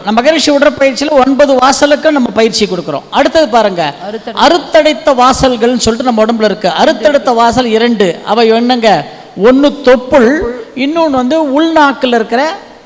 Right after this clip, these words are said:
Speaker 1: அப்பர் பேலட்ல
Speaker 2: அப்பர்
Speaker 1: வைக்கிறது.
Speaker 2: பேலட்ல.
Speaker 1: இந்த ரெண்டுமே நம்ம என்ன பண்றோம்? தொப்புளுக்கு
Speaker 2: பயிற்சி
Speaker 1: வந்து ஃபோர்டீன் பாயிண்ட் அக்குப்ரெஷர்ல பயிற்சி
Speaker 2: ஆறு
Speaker 1: கொடுக்குறோம்.
Speaker 2: பாயிண்ட்ஸ் வைக்கிறோம். தொப்புள் இல்லைங்களா? கையில தொப்புள் இயக்கி வைக்கிறோம்
Speaker 1: ஆமா.
Speaker 2: பாத்தீங்களா?
Speaker 1: நாக்கு,
Speaker 2: அதுதான்.
Speaker 1: நாக்குக்கு எங்க, எங்க கொடுக்குறோம் நம்ம அந்த பயிற்சியை?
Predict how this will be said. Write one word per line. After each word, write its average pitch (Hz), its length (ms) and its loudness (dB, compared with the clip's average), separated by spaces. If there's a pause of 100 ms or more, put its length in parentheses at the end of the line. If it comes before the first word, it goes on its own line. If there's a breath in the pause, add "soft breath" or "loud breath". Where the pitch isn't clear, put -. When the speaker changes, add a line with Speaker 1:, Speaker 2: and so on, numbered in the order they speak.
(140)
Speaker 1:
அப்பர் - 360 0
பேலட்ல 220 400 0
Speaker 2:
அப்பர் 196 40 0
Speaker 1:
வைக்கிறது. 170 460 -2
Speaker 2:
பேலட்ல. 170 120 -18 (340 loud breath)
Speaker 1:
இந்த 247 200 0
ரெண்டுமே 285 400 0
நம்ம 311 180 0
என்ன 285 200 0
பண்றோம்? 233 380 -2 (100)
தொப்புளுக்கு 269 360 0
Speaker 2:
பயிற்சி - 20 -8
Speaker 1:
வந்து 262 240 0
ஃபோர்டீன் 277 460 0
பாயிண்ட் 262 280 0
அக்குப்ரெஷர்ல 233 680 -2
பயிற்சி 220 280 -2
Speaker 2:
ஆறு 254 360 6
Speaker 1:
கொடுக்குறோம். - 20 4
Speaker 2:
பாயிண்ட்ஸ் 294 440 2
வைக்கிறோம். 240 280 0 (160)
தொப்புள் 240 260 -2
இல்லைங்களா? 240 320 0
கையில 240 400 -2
தொப்புள் 254 180 -4
இயக்கி 240 340 -2
வைக்கிறோம் 226 260 -2
Speaker 1:
ஆமா. 220 80 -8
Speaker 2:
பாத்தீங்களா? 226 120 -8
Speaker 1:
நாக்கு, 254 320 2
Speaker 2:
அதுதான். - 200 -10
Speaker 1:
நாக்குக்கு 269 440 0
எங்க, 277 240 4
எங்க 269 220 0
கொடுக்குறோம் 262 300 0
நம்ம 240 100 0
அந்த 233 120 -2
பயிற்சியை? 226 440 0